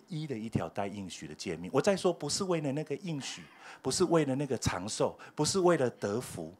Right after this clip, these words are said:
而是那是每一个基督徒在上帝面前已经领受的生命，因为我们已经先得福了。听得懂我的意思吗？因为我们已经在耶稣里，他把一切天上所有的恩赐都怎么样？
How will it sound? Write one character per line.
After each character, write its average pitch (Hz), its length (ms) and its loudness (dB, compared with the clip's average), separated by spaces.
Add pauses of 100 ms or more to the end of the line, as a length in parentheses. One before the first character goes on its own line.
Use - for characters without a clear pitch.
(240)
而 139 100 2
是 180 140 2
那 180 180 -2
是 170 200 -4
每 117 240 -2
一 190 160 -6
个 190 100 0
基 160 180 -4
督 160 120 4
徒 101 280 -6 (200)
在 139 180 -2
上 127 260 0
帝 123 160 -4
面 127 280 2
前 90 320 -6
已 80 100 -14
经 110 300 -6
领 73 200 -12
受 101 240 -6
的 73 140 -6
生 85 320 -2
命， 85 180 -8 (440)
因 185 120 0
为 190 100 0
我 - 120 -2
们 117 160 -6 (140)
已 95 160 -12
经 135 240 -2
先 127 240 0
得 80 200 -4
福 82 220 -12
了。 76 60 -10
听 147 180 0
得 131 60 -8
懂 95 120 -2
我 95 120 0
的 82 40 -2
意 82 40 -6
思 92 160 -8
吗？ 82 180 -10 (520)
因 240 140 4
为 220 60 6
我 127 100 6
们 117 160 -2
已 123 120 -6
经 139 180 -6
在 151 140 -4
耶 135 160 0
稣 131 240 -4
里， 98 120 -10 (300)
他 214 140 4
把 127 200 0 (140)
一 247 320 4
切 254 460 6
天 220 260 6
上 214 240 2
所 208 400 4
有 208 140 12
的 185 160 10
恩 214 180 8
赐 208 220 4
都 196 120 12
怎 185 140 6
么 139 80 2
样？ 175 280 6